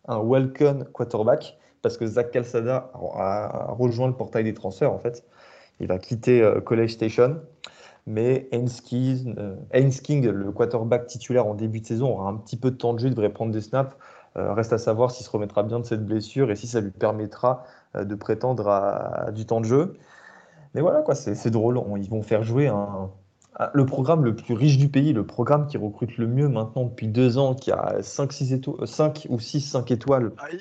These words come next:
Speaker 2: sont
Speaker 1: par
Speaker 2: premiers,
Speaker 1: classe.
Speaker 2: là, là, pour deux mille vingt-deux, premiers du recrutement devant Bama, quand même. <laughs>
Speaker 1: Bah, ils vont pré-, ils vont faire jouer un quarterback sans bourse, un peu quarterback qui paye ses études. Et ça, faut le dire, c'est plutôt rare.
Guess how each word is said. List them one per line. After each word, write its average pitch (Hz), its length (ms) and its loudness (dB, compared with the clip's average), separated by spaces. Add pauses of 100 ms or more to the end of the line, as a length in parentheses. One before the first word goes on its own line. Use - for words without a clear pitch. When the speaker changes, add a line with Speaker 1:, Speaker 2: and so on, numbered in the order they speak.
Speaker 2:
sont - 200 -14
Speaker 1:
par 135 100 6
Speaker 2:
premiers, 160 320 6
Speaker 1:
classe. 175 40 2
Speaker 2:
là, 139 380 0
là, 151 140 4
pour 156 180 -4
deux 156 120 -6
mille 160 120 -8
vingt-deux, 165 280 -4
premiers 165 340 -6
du 151 100 -8
recrutement 165 520 -6
devant 143 260 -4
Bama, 143 300 2
quand 113 140 -8
même. 104 120 -2 (160)
<laughs> - 220 -10
Speaker 1:
Bah, 127 60 2 (100)
ils 135 80 0
vont 139 100 -2
pré-, - 220 -10
ils 127 80 -4
vont 127 80 -4
faire 123 240 -4
jouer 147 140 -4
un 151 80 -4
quarterback 120 600 -2 (140)
sans - 240 -2
bourse, 160 420 -2
un 110 60 -8
peu 113 100 -8
quarterback 117 720 0
qui - 160 -8
paye 151 240 2
ses 135 220 0
études. 131 360 -2
Et 85 60 -12
ça, 151 320 0
faut 110 240 -4
le - 180 -8
dire, 147 240 2
c'est - 240 -8
plutôt 135 320 2
rare. 139 360 0